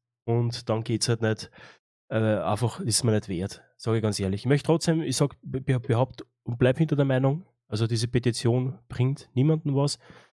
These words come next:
Möchte nur mal explizit sagen, dass ich auch nicht eine Petition persönlich als, ähm, Bittschrift lese oder so ähnlich. Habe ich das auch öfter gelesen in den Kommentaren.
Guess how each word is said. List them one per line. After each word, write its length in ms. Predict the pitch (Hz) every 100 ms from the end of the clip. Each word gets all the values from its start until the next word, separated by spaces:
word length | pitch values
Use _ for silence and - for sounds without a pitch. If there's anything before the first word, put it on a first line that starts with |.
| _ _ -
Möchte 540 | 131 135 139 131 135
nur 120 | 135 127
mal 160 | 120
explizit 540 | 120 117 - 120 127 -
sagen, 480 | 120 120 123 127
dass 320 | 117 117 117 -
ich 200 | 110 107
auch 220 | 107 107
nicht 220 | 113 110
eine 60 | 113
Petition 640 | 120 117 - 113 117 123
persönlich 440 | 120 - 120 120 117
als, 300 | 110 - -
ähm, 460 | 98 110 104 104 - _ -
Bittschrift 840 | 139 - - - 143 143 - - _ -
lese 460 | 127 135 147 160
oder 160 | 131 135
so 160 | -
ähnlich. 400 | 131 131 147 -
Habe 80 | 110
ich 40 | 113
das 120 | 110
auch 240 | 110 -
öfter 300 | 123 123 151
gelesen 340 | 127 120 123 135
in 60 |
den 100 | 131
Kommentaren. 400 | 131 127 123 135